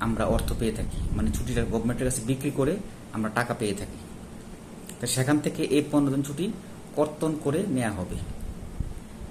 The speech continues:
অপরদিকে শিক্ষকদের ক্ষেত্রে যেটা নন ভ্যাকেশন ডিপার্টমেন্ট যেটা, ওনারা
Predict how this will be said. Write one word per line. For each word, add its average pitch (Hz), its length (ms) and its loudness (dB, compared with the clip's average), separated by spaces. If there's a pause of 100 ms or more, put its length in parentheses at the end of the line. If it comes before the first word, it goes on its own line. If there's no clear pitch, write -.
(240)
অপরদিকে 143 480 4 (200)
শিক্ষকদের 160 480 4
ক্ষেত্রে 123 260 2
যেটা 117 140 6 (100)
নন 123 120 4 (460)
ভ্যাকেশন 143 380 2
ডিপার্টমেন্ট 117 420 0
যেটা, 101 200 0 (760)
ওনারা 147 220 6